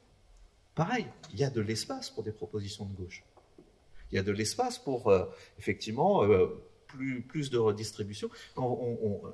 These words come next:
il y a, il y a un baromètre qui est le baromètre de l'adresse, où on demande aux gens, est-ce qu'il faut augmenter le R S A, le maintenir ou le diminuer ? La majorité des gens répondent, il faut l'augmenter.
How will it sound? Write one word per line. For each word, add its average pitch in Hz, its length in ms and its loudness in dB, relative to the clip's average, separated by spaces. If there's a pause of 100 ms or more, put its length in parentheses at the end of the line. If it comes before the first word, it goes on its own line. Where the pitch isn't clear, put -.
(140)
il 107 80 -10
y 107 80 4
a, 104 100 0
il 98 80 -4
y 113 40 2
a 107 60 4
un 107 40 2
baromètre 139 440 -2
qui - 80 -10
est - 20 -6
le 92 40 -6
baromètre 107 360 -4
de 98 60 -2
l'adresse, 101 640 -4
où 107 80 -6
on 104 40 -2
demande 120 340 -4
aux 117 60 -2
gens, 180 180 -2
est-ce - 160 -4
qu'il 113 80 -14
faut - 200 -2
augmenter 156 460 0
le 143 180 0
R 139 100 -4
S 123 180 -2
A, 175 100 -8 (300)
le 113 120 0
maintenir 135 460 -2
ou 139 60 -6
le 117 100 -2
diminuer ? 143 480 -4 (1500)
La 95 120 -2
majorité 139 520 2
des 104 120 -4
gens 190 140 -4
répondent, 180 300 -4
il 120 80 -10
faut 120 140 -4
l'augmenter. 131 640 -4